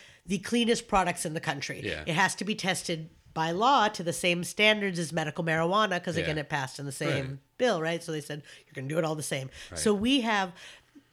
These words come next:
Speaker 1: you know, it's tested for heavy metals, it's tested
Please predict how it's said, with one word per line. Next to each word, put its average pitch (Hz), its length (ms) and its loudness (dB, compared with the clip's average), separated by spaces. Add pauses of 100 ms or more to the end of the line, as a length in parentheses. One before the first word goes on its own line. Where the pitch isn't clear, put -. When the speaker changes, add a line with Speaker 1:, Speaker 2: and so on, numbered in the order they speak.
(160)
Speaker 1:
you 190 120 2
know, 160 320 -4
it's 208 160 -2
tested 170 340 -2
for 175 80 0
heavy 147 240 0
metals, 233 580 6
it's 180 280 -4
tested 156 520 -2